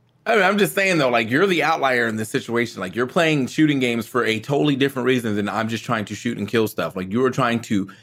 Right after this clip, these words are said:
play, you're trying to complete missions in a sh-, in a shooter,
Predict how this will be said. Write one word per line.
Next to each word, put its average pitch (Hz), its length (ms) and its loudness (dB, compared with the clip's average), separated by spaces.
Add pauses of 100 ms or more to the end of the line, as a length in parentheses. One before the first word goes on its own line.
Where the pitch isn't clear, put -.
(260)
play, 123 500 0 (240)
you're 131 100 0
trying 147 200 2
to 113 140 0
complete 143 420 0
missions 113 640 0
in 120 140 0
a 113 100 0
sh-, - 80 -10
in 131 180 0
a 113 60 2
shooter, 110 500 2